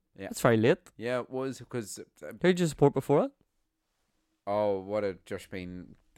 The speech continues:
Speaker 1: anyone that my brother seen playing, you know, like.
Speaker 2: Yeah.
Speaker 1: So, um, we were always a Liverpool house, but I think what took me so long was because I couldn't play football,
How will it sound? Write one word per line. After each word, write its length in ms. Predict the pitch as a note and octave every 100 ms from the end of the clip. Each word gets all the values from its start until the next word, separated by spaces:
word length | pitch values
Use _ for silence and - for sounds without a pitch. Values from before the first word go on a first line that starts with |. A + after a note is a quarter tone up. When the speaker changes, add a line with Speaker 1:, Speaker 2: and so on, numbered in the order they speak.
| - - _ _ _ _ - - -
Speaker 1:
anyone 480 | G#2 G#2 G2+ F#2+ F2+
that 160 | F2+
my 280 | G2 F#2 F2 - _ _ _ _
brother 300 | G2+ F#2+ G2 F#2
seen 320 | G2+ F#2 F2+
playing, 520 | F#2+ F2+ F2+ F2+ - _ _ -
you 120 | G#2
know, 140 | F#2
like. 200 | F2 E2+ -
Speaker 2:
Yeah. 240 | - G#2 E2+ - _ _ _ _
Speaker 1:
So, 580 | - G#2 F#2 F2 F2 E2+ _
um, 420 | F#2+ F2+ E2+ E2+ - _ _ _ -
we 280 | B2 B2+ C3
were 200 | A#2 A#2+
always 340 | B2+ A#2+ -
a 40 | G#2
Liverpool 400 | G2 F#2 G2+ F2+
house, 440 | F#2 F#2+ - - _ _ _ _ _ _ -
but 200 | G#2 -
I 100 | G2
think 260 | F#2+ G#2+ G#2+ _ _ _ _ _
what 340 | F#2 G#2 - -
took 240 | A#2 -
me 180 | G#2+ F#2+
so 160 | G#2+
long 260 | F#2+ F2+ F#2
was 280 | F2+ F2+ - _ _
because 320 | - F#2 G2+ G2
I 140 | F2+
couldn't 420 | - F#2+ F#2+ F#2
play 280 | - F#2 F#2+ -
football, 460 | A2+ - A#2 A2